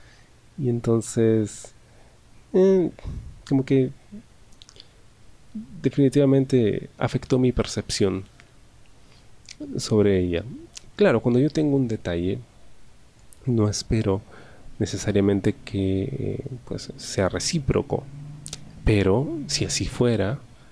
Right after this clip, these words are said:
pues qué bonito sería, ¿no? <laughs> Los detalles son importantes. Tenerlos es muy chévere, se siente muy bien.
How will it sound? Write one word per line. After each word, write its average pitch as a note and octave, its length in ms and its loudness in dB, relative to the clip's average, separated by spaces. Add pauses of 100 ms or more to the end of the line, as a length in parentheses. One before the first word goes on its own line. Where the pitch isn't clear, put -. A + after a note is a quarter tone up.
(320)
pues - 200 -10
qué G2+ 140 0
bonito F2+ 400 0
sería, A#2 460 0
¿no? F3 180 -6 (540)
<laughs> - 1200 -12
Los A2+ 120 2
detalles E3+ 360 2
son F3+ 120 2
importantes. A2 800 0 (840)
Tenerlos D#3 520 0
es - 100 -18
muy C3 200 4
chévere, E2+ 360 -6
se - 100 -10
siente A#2+ 300 -6
muy G2+ 160 2
bien. F2 180 -2